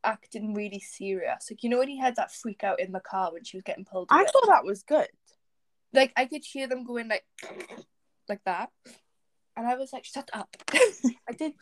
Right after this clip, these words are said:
Speaker 2: giggle when he did his American accent.
Speaker 1: Yeah. But, like, the tap dancing I didn't find too bad. I just found it, like, oh, he's just, you know, that's what actors do, isn't it? They
Speaker 2: It just,
Speaker 1: do.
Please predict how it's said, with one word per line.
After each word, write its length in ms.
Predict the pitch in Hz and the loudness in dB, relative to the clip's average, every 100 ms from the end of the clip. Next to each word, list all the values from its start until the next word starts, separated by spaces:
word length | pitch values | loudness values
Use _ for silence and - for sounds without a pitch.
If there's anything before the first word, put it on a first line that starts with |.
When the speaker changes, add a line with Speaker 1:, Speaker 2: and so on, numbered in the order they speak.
| - | -4
Speaker 2:
giggle 320 | 247 220 208 | -2 0 0
when 140 | 196 | 0
he 80 | 190 | -2
did 160 | 190 196 | -2 -4
his 160 | 185 | -4
American 420 | 185 185 180 - 180 | -2 -2 -2 -4 -6
accent. 840 | - - - - - 226 233 - _ - - _ _ 208 | -6 -10 -20 -20 -18 -16 -16 -18 _ -20 -20 _ _ -2
Speaker 1:
Yeah. 520 | 220 220 208 214 220 226 _ _ _ - | 2 2 0 -10 -14 -18 _ _ _ -4
But, 140 | 254 | 0
like, 160 | 254 247 | 0 -2
the 80 | 269 | -8
tap 300 | - 277 - | -8 -10 -6
dancing 460 | 302 311 - - | -6 -6 -10 -6
I 100 | 294 | -4
didn't 300 | 254 233 233 | -4 -8 -14
find 260 | - 214 208 | -8 -6 -6
too 240 | - 202 185 | -8 -10 -8
bad. 440 | - - 147 226 | -10 -6 -6 -4
I 120 | - 214 | -4 -4
just 220 | 220 - | -6 -4
found 340 | 214 202 196 | -2 -2 -6
it, 140 | 196 - | -8 -6
like, 320 | 185 175 - - | -4 -4 -6 -6
oh, 80 | 185 | -6
he's 160 | 170 | -8
just, 220 | - 190 - _ | -12 -12 -16 _
you 100 | 233 | -2
know, 100 | 175 | 0
that's 160 | 185 - | 0 0
what 120 | 254 | -2
actors 280 | 233 - - | -4 -10 -10
do, 320 | - 175 - | -6 -6 -6
isn't 200 | 185 180 | -10 -8
it? 120 | 175 - | -10 -6
They 80 | 190 | -4
Speaker 2:
It 140 | 185 | -4
just, 260 | 220 185 180 | 0 0 0
Speaker 1:
do. 180 | 180 | -6